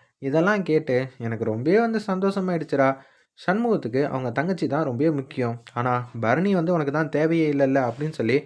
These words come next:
அந்த இடத்துல வந்து சண்முகத்துக்கிட்ட வந்து செமையா வந்து சண்டை போடுறாங்க. "என்னடி சொல்ற?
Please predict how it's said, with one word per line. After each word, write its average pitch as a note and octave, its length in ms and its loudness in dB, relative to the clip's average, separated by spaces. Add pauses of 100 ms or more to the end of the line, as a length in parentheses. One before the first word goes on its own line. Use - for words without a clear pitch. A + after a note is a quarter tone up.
(240)
அந்த A3+ 180 -4
இடத்துல G3 280 2
வந்து C3 260 0
சண்முகத்துக்கிட்ட D3 640 -2
வந்து C3 200 -2
செமையா B2 340 -6
வந்து C3 180 -6
சண்டை C3+ 200 -2
போடுறாங்க. A#2+ 340 -2 (440)
"என்னடி A3 260 0
சொல்ற? B2+ 280 -2